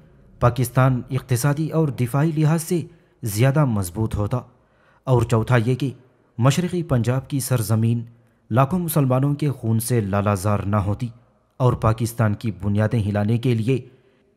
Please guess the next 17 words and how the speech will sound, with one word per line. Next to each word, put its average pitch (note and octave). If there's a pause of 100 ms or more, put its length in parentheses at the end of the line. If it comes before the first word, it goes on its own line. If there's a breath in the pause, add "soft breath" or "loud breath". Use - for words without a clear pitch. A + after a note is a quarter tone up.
(180)
हिंदुस्तान C3
ज़ख्मी, A#2
नंगे G#2
और A#2
भूखे G2+
मुहाजिरीन A2+
के B2+ (420 loud breath)
काफ़िले D3+
भेजने G#2+
का A2+
हरबा G#2 (100)
आजमाने G#2
में G2 (240)
अपना A#2
फ़ायदा G#2
ना G2+
देखता। F#2+